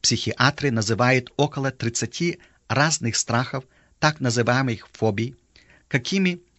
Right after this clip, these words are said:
заболевают люди в большей или меньшей мере. Обратим наше внимание на этот недуг, описанный в Библии всего одним стихом.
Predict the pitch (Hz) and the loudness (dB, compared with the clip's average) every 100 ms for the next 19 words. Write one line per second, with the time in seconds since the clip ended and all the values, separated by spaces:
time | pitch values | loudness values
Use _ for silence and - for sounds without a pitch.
0 | - 113 117 123 120 135 135 120 117 156 | -6 -2 2 4 4 4 2 0 -2 -2
1 | 151 151 - 95 107 156 156 131 123 110 | -2 -6 -8 -10 0 4 4 2 0 -2
2 | 107 131 135 127 107 92 - - _ _ | 0 2 2 0 0 -4 -8 -16 _ _
3 | _ _ _ _ _ _ - 160 214 254 | _ _ _ _ _ _ -2 0 2 2
4 | 226 220 196 143 139 135 151 135 135 120 | 2 4 2 2 2 2 2 2 2 0
5 | 127 - 113 - 107 95 101 120 - _ | 0 -2 -6 -4 -4 -2 -2 -4 -10 _
6 | - - _ - - 190 190 165 135 98 | -20 -20 _ -2 0 0 0 0 0 0
7 | 101 156 143 143 - - 113 120 113 101 | -2 -2 -2 -2 0 0 0 -2 -2 -2
8 | 110 - - - 90 | -2 -2 -4 -6 -6